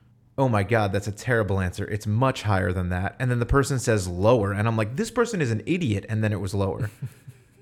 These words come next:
Speaker 1: So I was an idiot
Speaker 2: Mm.
Speaker 1: in those cases. So there were some times where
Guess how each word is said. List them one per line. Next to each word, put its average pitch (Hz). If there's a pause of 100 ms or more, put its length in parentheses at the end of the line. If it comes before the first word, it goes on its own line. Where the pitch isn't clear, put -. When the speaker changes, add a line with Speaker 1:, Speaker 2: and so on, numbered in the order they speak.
(420)
Speaker 1:
So 98 (120)
I 104
was 90
an 90
idiot -
Speaker 2:
Mm. 104 (760)
Speaker 1:
in 101
those 95
cases. -
So 110
there 120
were 143
some 117
times 104
where 90